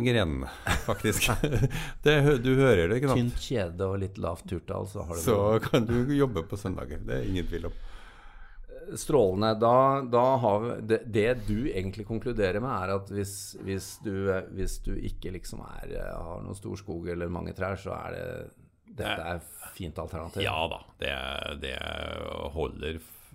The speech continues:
Speaker 1: for, og jeg har tatt ned ganske mye trær, eh, med den her, altså store trær også. Så dette, dette funker veldig godt.
Speaker 2: Ja, vi skal komme litt tilbake til, eh, til testen. Men neste,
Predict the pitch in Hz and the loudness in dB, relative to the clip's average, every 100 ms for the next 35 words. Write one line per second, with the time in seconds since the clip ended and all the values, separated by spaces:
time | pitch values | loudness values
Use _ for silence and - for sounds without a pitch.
0 | - - 82 82 82 - 78 76 120 120 | -20 -10 -8 -6 -8 -6 -2 0 0 -4
1 | - - - - - 67 78 78 - 107 | -8 -20 -20 -20 -14 -10 -6 -6 -6 -4
2 | 107 92 - 69 71 80 90 - - 90 | -2 -4 -4 -6 -2 -2 -2 -6 -12 -10
3 | 85 78 - _ _ _ - 85 85 76 | -10 -10 -14 _ _ _ -8 -4 -2 0
4 | 90 92 - - - 82 73 76 80 65 | -2 -4 -8 -14 -10 -6 -4 -4 -4 -4
5 | 69 90 - - - - - - - _ | -6 -8 -10 -20 -20 -20 -20 -20 -20 _
6 | 90 80 78 - 98 101 101 95 82 - | -6 -4 -4 -6 -4 -2 -2 -2 -4 -8
7 | - - 139 - 85 80 - - - 110 | -6 -2 -4 -4 -4 -4 -4 -6 -6 -4
8 | 123 127 151 151 160 135 - 139 110 - | -2 0 0 0 -2 -2 -2 0 -2 -2
9 | 82 101 98 98 95 90 101 95 76 - | -2 0 2 0 0 -4 -6 -6 -8 -8
10 | 101 87 - - 127 170 185 - - - | -6 -6 -6 2 2 2 -2 -12 -18 -16
11 | - - - - - - - - 151 - | -12 -12 -14 -16 -16 -12 -10 -4 -4 -4
12 | - - 113 | -6 -2 0